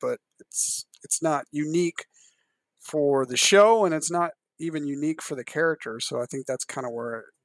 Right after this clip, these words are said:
at this point in Voyager's run in season six, when they're kinda doing similar, you know, Tom Paris episodes that they were doing in season two, it's kinda, I don't know,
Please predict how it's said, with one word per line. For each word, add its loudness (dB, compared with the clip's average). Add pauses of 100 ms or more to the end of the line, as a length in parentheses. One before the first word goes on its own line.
(220)
at -4 (100)
this 4
point 2
in -4
Voyager's -2 (160)
run 2
in -6
season -6
six, 0
when -8
they're -8
kinda -2
doing 2 (480)
similar, 6 (340)
you 0
know, 0
Tom 2
Paris 6
episodes 0
that -4
they 0
were 2
doing 2
in -2
season -2
two, 0
it's -2
kinda, -4 (400)
I -6
don't -4
know, -2